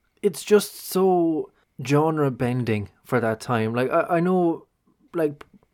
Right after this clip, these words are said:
<sighs> he would have written that during, like, the period of, of modernism, but it was probably de-, like, the first Irish postmodern novel, because th-,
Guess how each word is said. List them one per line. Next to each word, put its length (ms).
<sighs> 920
he 160
would 120
have 80
written 200
that 200
during, 300
like, 220
the 60
period 320
of, 160
of 180
modernism, 580
but 140
it 120
was 120
probably 280
de-, 240
like, 360
the 280
first 640
Irish 400
postmodern 680
novel, 380
because 600
th-, 140